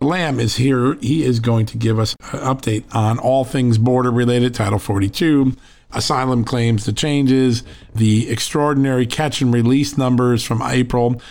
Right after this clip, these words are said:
Nearly half of all of the two hundred thirty thousand illegal aliens that crossed are actually been released into the country. That's an all-time high for us. Then we've got Art Laffer, the extraordinary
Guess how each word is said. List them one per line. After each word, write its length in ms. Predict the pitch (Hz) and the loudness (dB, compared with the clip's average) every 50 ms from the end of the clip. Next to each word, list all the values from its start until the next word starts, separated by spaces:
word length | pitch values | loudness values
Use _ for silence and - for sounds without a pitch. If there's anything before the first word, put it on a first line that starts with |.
| - - - - - | -20 -20 -20 -12 -6
Nearly 280 | - 135 143 139 135 120 | -4 -2 0 0 0 -2
half 400 | - - 156 156 151 139 - - | -2 -2 -2 -2 -2 -2 -2 -4
of 120 | 120 120 - | -6 -4 -2
all 260 | - 127 123 127 131 | 0 0 2 2 2
of 60 | 123 | 0
the 80 | 120 117 | 0 0
two 180 | - 131 123 | 0 0 0
hundred 200 | 120 117 117 117 | 0 0 -2 -2
thirty 220 | - 135 123 117 113 | -2 0 0 2 0
thousand 840 | 113 - - 135 120 135 131 127 123 117 120 120 117 113 113 - - - - - - - | 0 -2 -4 -2 0 2 2 2 2 2 2 2 2 0 0 -2 -6 -16 -20 -20 -12 -4
illegal 320 | 127 123 120 127 123 127 | -2 0 2 2 2 2
aliens 300 | 117 117 117 117 113 107 | 2 2 2 2 2 2
that 140 | 117 117 117 | 0 -2 -2
crossed 420 | - - 120 117 113 104 - - - - - - | -2 -2 0 0 0 -2 -4 -10 -18 -16 -8 -4
are 320 | 120 113 110 113 113 113 113 - - - - - - - | -2 0 0 2 0 0 -2 -4 -8 -16 -20 -20 -12 -6
actually 540 | - - 214 - - - 95 90 92 104 110 - - - - - - - | -4 -4 -4 -4 -4 -2 -2 -2 -2 -2 -4 -6 -10 -18 -20 -18 -10 -4
been 220 | 113 117 117 120 - | -2 0 0 0 0
released 340 | 127 120 123 127 120 - | 2 2 2 2 2 0
into 140 | 123 107 107 | -4 -2 -2
the 80 | 107 107 | -2 -2
country. 320 | - 131 120 113 - 120 | -2 -2 -2 -2 0 0
That's 180 | 123 135 135 - | 0 0 0 0
an 80 | 139 | 0
all-time 600 | 127 123 120 117 - 135 123 120 120 117 113 113 - - - - - - | 0 0 0 0 0 0 0 2 2 2 0 0 -2 -8 -20 -14 -6 -2
high 220 | 101 123 120 117 | -2 0 0 0
for 180 | 113 - 120 113 | -2 -2 0 0
us. 300 | 117 113 107 - - - _ - - - - - - - | 0 0 0 -4 -6 -10 _ -20 -20 -20 -20 -14 -8 -4
Then 400 | 120 143 160 180 190 202 226 262 - _ - - | -2 -2 0 0 0 2 2 2 0 _ -4 -2
we've 240 | 131 143 143 135 | 0 2 2 2
got 400 | 139 156 165 175 208 - - 123 110 - - - - - - _ _ - | 0 0 0 0 -2 -2 -4 -6 -6 -8 -10 -18 -20 -20 -20 _ _ -4
Art 280 | 160 180 220 262 269 247 | -2 0 0 0 -2 -2
Laffer, 500 | 165 165 170 185 185 - - 107 95 98 | -2 0 0 0 -2 -2 -4 -4 -2 0
the 160 | 110 113 120 | 0 0 0
extraordinary 800 | 117 - - - 131 135 156 160 151 139 131 131 135 147 180 196 | 0 -2 -2 -2 0 0 0 2 0 2 2 2 2 2 0 -2